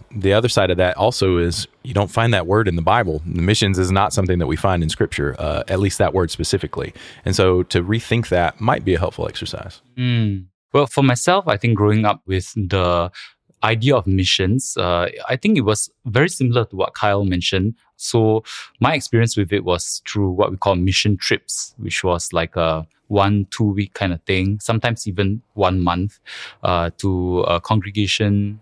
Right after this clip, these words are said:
Speaker 2: uh, in an overseas country, kind of like a humanitarian trip in a way, with a spiritual element added onto it, build houses, paint houses, give out clothes, food, and stuff like that.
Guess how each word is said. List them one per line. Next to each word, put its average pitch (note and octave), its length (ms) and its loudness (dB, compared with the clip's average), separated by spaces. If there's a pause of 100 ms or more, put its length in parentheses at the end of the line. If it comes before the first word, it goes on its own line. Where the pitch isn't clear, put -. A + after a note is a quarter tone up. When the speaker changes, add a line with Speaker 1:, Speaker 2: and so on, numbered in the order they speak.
Speaker 2:
uh, E2 340 -8
in F2+ 220 -2
an E2+ 260 -2
overseas G#2 420 -4
country, F#3 380 -2 (420)
kind F3 160 0
of C#3 140 0
like F#2 160 -4
a F2+ 100 2
humanitarian G2 1080 2
trip A#2+ 260 -2
in G#2 120 2
a G2 80 2
way, F#2+ 300 0 (160)
with A#2 160 2
a A#2 60 4
spiritual B2+ 480 4
element G#2+ 360 4
added G2 220 2
onto G2 240 2
it, G#2+ 240 4 (300)
build A#2+ 180 0
houses, G#2 460 2
paint G#2 280 0
houses, G2 600 0
give G2+ 180 0
out G#2+ 360 0
clothes, G#2+ 420 0
food, G#2 340 -2
and E2+ 200 -4
stuff - 320 -4
like E2 180 -4
that. F#2+ 300 -2